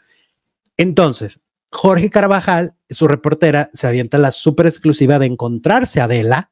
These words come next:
de buscar, de buscarla en un evento de conferencias.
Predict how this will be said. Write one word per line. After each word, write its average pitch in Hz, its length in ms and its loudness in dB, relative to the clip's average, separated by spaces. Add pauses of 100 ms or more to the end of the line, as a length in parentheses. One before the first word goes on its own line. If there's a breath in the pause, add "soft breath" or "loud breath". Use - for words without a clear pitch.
(140)
de 131 140 2
buscar, 214 720 2
de 143 320 -2
buscarla 147 680 0 (340 loud breath)
en 131 140 0
un 156 120 4
evento 180 520 2
de 170 120 2
conferencias. 160 920 -2